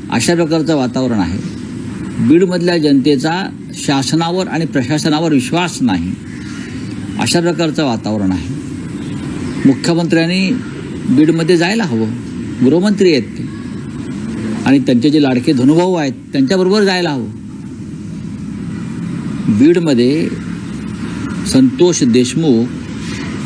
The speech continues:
यांच्या कुटुंबाचा आक्रोश जर राज्याच्या गृहमंत्र्यांना, उपमुख्यमंत्र्यांना विचलित करत नसेल तर हे सरकार माणुसकी शून्य आहे,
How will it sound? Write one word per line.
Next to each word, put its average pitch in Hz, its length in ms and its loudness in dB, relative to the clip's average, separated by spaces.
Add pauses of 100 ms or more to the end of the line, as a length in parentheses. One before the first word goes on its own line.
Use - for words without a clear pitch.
(580)
यांच्या 127 300 4
कुटुंबाचा 165 680 2
आक्रोश 131 400 0 (1160)
जर 156 140 4
राज्याच्या 135 520 0
गृहमंत्र्यांना, 151 920 2
उपमुख्यमंत्र्यांना 156 840 2
विचलित 156 400 4 (100)
करत 170 280 0
नसेल 107 600 -2 (880)
तर 165 120 4
हे 165 140 2
सरकार 151 540 0 (300)
माणुसकी 147 540 4
शून्य 180 320 2
आहे, 101 120 -2